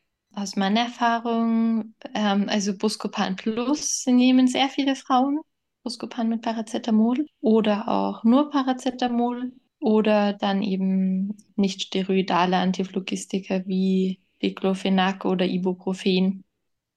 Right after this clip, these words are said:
Es ist ja so, dass grundsätzlich, äh, das Buscopan Plus ist insgesamt,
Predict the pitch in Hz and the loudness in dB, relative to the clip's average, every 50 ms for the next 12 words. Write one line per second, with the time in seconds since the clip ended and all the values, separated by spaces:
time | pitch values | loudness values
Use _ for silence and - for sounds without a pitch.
0 | _ _ - 214 208 196 202 208 202 214 202 196 196 - 208 202 208 196 214 202 | _ _ 0 2 2 2 2 2 2 2 2 2 2 0 2 2 4 2 2 0
1 | 202 - - 220 220 214 214 208 196 202 - 202 196 - - - - - _ _ | -2 -2 2 2 2 2 2 0 -4 -4 -6 -8 -6 -6 -10 -12 -14 -16 _ _
2 | - - - _ - 202 - - 233 233 233 - 233 226 226 - 226 220 220 - | -12 -12 -12 _ -16 -10 2 4 4 4 4 2 0 0 2 2 0 2 2 2
3 | 190 196 202 196 226 240 247 247 220 214 202 - - - - _ _ - 233 233 | 2 2 2 2 2 2 2 4 2 2 2 0 -4 -8 -12 _ _ 2 2 2
4 | 220 226 - 220 202 220 180 190 202 208 202 202 - | 2 2 0 0 2 2 2 2 2 0 -2 -2 -8